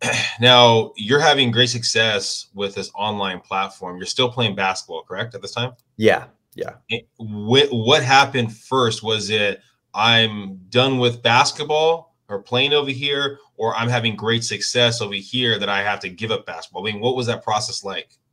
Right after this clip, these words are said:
Speaker 2: Yeah, it was, it was more the second one. I, uh, and it, you know, playing overseas and being in Europe and stuff is great and all, but it is challenging to be away from your family, to be, and although I did have my wife with me, um,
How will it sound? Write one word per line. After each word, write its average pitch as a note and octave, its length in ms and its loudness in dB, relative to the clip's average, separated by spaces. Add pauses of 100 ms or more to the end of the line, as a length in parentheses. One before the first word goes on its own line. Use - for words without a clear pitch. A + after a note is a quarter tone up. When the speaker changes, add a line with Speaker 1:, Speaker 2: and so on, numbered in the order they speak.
(1080)
Speaker 2:
Yeah, A#2 300 8
it A#2 80 6
was, B2+ 160 2
it B2+ 80 0
was C3+ 140 0
more D#3 180 6
the B2 80 -2
second A2 460 0
one. A2 360 -2
I, G#2 300 2
uh, F#2+ 380 2 (160)
and A#2+ 240 -4 (100)
it, - 220 -14 (260)
you A#2 180 -12
know, C3 140 0
playing E3+ 300 2
overseas A2 500 -2
and F#2+ 100 -8
being G#2+ 140 -4
in F2+ 140 -6
Europe G2 260 0
and F2+ 80 -12
stuff - 180 -4
is D#2+ 120 -14
great F#2 260 0
and G2+ 80 -10
all, G#2 140 -2
but F#2+ 160 -2
it G#2+ 100 -2
is C#3 160 -2
challenging F#2 480 -4
to F2 80 -4
be F2 100 -8
away F2 220 0
from G2 140 -10
your F2+ 100 -6
family, F2+ 560 -8
to - 100 -18
be, E2+ 200 -14 (260)
and A2 80 0
although A2+ 200 10
I A2 60 8
did A#2 140 4
have G#2+ 160 2
my F2+ 100 0
wife F2+ 300 2
with F2+ 220 -4
me, F2 360 -12
um, E2 420 -6